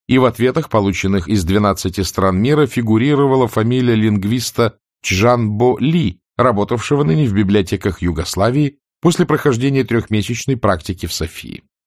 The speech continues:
Резидент С Д в Виши сообщил, что, по сведениям, полученным от китайской агентуры, из тех, кто учился во французских университетах еще до начала войны,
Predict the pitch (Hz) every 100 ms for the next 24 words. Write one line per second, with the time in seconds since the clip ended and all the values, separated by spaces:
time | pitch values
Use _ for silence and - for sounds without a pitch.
0 | _ _ _ _ _ _ - 127 117 117
1 | 131 120 120 110 95 110 117 98 98 90
2 | - 110 - 101 87 - 110 117 113 107
3 | 101 139 135 139 131 123 123 113 117 113
4 | 107 - 107 110 - 104 - 85 82 -
5 | 87 110 - _ _ - 127 117 151 151
6 | - 135 123 160 139 131 123 123 131 127
7 | - 120 - 113 - 117 113 110 - 110
8 | 123 117 107 104 - 117 98 123 104 92
9 | 98 90 85 90 98 135 -